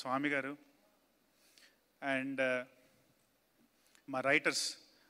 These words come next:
ఉమర్జీ, అనురాధ, మహేష్, and ఇంకా ఎంతోమంది టెక్నీషియన్స్, అందరూ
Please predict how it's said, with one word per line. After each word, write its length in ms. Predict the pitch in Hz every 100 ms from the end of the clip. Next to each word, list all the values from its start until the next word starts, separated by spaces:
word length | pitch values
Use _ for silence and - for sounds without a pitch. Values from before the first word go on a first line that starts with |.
| -
ఉమర్జీ, 260 | 135 143 143 139
అనురాధ, 320 | 139 139 135 143 143 - 131
మహేష్, 340 | 131 151 - - - - _ _ _ _ _ _ _ _ _ _ _ _ _ _ _ _ -
and 100 | 139 143
ఇంకా 100 | 175
ఎంతోమంది 320 | 151 147 165 151
టెక్నీషియన్స్, 460 | 139 139 123 117 - - - _ _ _ _ _ _ _ _ _ _ _ _ _ _ _ 131
అందరూ 260 | 147 170 147